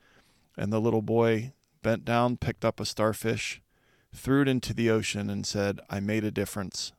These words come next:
to that one." That's the starfish story. And for me, at the top of my index card that I use every day for my must-do list, I write "throwing starfish."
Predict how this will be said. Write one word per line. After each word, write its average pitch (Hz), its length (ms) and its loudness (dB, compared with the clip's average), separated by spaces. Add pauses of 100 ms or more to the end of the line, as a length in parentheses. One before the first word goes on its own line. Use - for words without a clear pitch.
(160)
to 98 120 -8
that 87 280 -2
one." - 240 -12 (1200)
That's 113 260 0
the 110 100 -2
starfish 113 540 2
story. - 420 -8 (1120)
And 113 420 2 (100)
for 113 240 0
me, 127 280 4
at 120 120 4
the - 80 -8
top 120 320 2
of 104 120 -8
my 110 380 2 (460)
index 123 420 2
card 127 440 4
that 110 120 2
I 113 60 4
use 110 340 0
every 110 280 0
day 107 320 4
for 107 220 -2
my 101 240 0
must-do 113 520 0
list, 135 500 0 (580)
I 98 120 0
write 113 260 4
"throwing 110 380 -2
starfish." - 760 -2